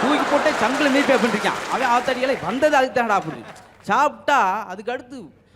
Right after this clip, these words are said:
அப்புறம் இன்னொரு ஆள் வித்தியாசம் சொல்லிக்கான். "ஏன்னா நீ எதை நைட்ல கனவுல தூக்கத்தில் நடக்கிற வியாதி நீ டாக்டர் போனா?" "ஆமா, அவர் நைட் வாட்ச்மேனுக்கு அப்படியே சேர்த்துக்கிட்டாரா வேலைக்கு" அப்படின்னு இருக்கான்.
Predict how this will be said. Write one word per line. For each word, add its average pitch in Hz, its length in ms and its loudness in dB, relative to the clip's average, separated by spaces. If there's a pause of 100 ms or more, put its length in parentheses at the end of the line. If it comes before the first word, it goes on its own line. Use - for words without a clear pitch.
(120)
அப்புறம் 233 360 -8
இன்னொரு 247 280 -4
ஆள் 247 100 -2
வித்தியாசம் 220 360 -6
சொல்லிக்கான். 190 340 -10 (560)
"ஏன்னா 262 160 -6
நீ 254 180 -8
எதை 247 200 0
நைட்ல 226 720 -4 (480)
கனவுல 240 300 -4
தூக்கத்தில் 262 340 -6
நடக்கிற 208 340 -4
வியாதி 196 220 -4
நீ 180 80 -12
டாக்டர் 180 380 -6
போனா?" 190 300 -8
"ஆமா, 196 300 -4
அவர் 196 180 -12
நைட் 185 220 -8
வாட்ச்மேனுக்கு 190 440 -4
அப்படியே 175 260 -6
சேர்த்துக்கிட்டாரா 160 360 -6
வேலைக்கு" 160 300 -2
அப்படின்னு 139 220 -8
இருக்கான். 131 200 -8